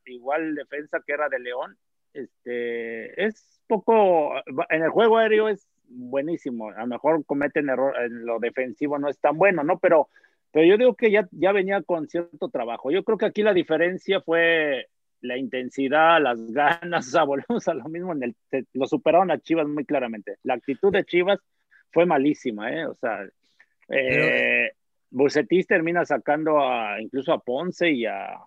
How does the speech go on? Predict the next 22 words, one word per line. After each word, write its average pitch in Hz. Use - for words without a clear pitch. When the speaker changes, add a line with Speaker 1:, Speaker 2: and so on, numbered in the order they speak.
Speaker 1:
y 117
creo 117
que 139
por 120
ahí 139
a, 107
al, 95
a, 104
a 98
Sánchez, 143
¿no? 131
A 165
los 131
dos 139
laterales 135
por 117
el 110
tema 147
de 143
la 107
actitud, -
¿eh? 160